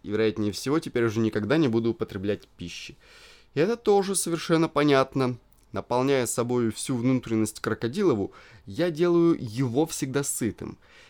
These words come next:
Теперь его можно не кормить несколько лет. С другой стороны, сытый мною, он, естественно, сообщит и мне все жизненные соки из своего тела. Это вроде того, как некоторые утончённые кокетки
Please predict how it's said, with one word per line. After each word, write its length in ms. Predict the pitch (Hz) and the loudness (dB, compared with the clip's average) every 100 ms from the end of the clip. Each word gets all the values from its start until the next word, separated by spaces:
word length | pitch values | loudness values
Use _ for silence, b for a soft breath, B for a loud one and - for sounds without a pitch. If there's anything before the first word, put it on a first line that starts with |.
| b | b
Теперь 340 | - 113 208 220 | -18 -8 -6 -4
его 180 | 175 175 | 0 2
можно 320 | 165 160 156 | 2 2 2
не 120 | 143 | 2
кормить 360 | 135 123 143 117 | 2 2 2 0
несколько 440 | 117 - 110 107 | -2 -2 -6 -2
лет. 200 | 92 80 - - | 0 0 -4 -6
С 80 | - | -8
другой 340 | 156 165 113 95 | 0 4 4 2
стороны, 380 | - 101 101 - b | 0 0 0 -4 b
сытый 560 | - - - 196 - 120 | -6 -4 -2 -4 -2 0
мною, 540 | 107 98 92 104 151 - - | 2 2 2 0 -2 -6 -2
он, 200 | 131 - | -2 -2
естественно, 760 | 107 - - 101 - - 160 | -8 -10 -6 -6 -6 -6 -4
сообщит 540 | 180 - 151 147 - 170 - | -4 -2 -4 -4 -8 -8 -6
и 80 | 240 | 0
мне 480 | 240 240 208 110 | 0 2 4 2
все 480 | 90 - - 117 113 - | 0 -8 -6 0 0 0
жизненные 640 | 92 110 90 107 98 95 | -4 -4 -2 -2 0 -2
соки 400 | 90 - 214 220 | -4 -4 -6 -4
из 140 | 170 - | -6 -6
своего 360 | - 151 170 | -4 -2 -2
тела. 460 | 170 - 113 82 - b b b b _ | -4 -2 0 0 -6 b b b b _
Это 260 | 170 190 | -2 0
вроде 340 | 175 190 170 175 | 0 0 2 0
того, 420 | - 185 277 269 | 2 0 0 -2
как 280 | - 147 - | 0 -2 0
некоторые 600 | 170 208 175 180 180 - | 2 2 0 0 0 0
утончённые 800 | 170 180 175 - 185 180 175 170 | 0 2 2 2 2 6 6 6
кокетки 760 | - 170 - 262 - - 92 | 2 -6 -6 -10 -8 -6 -6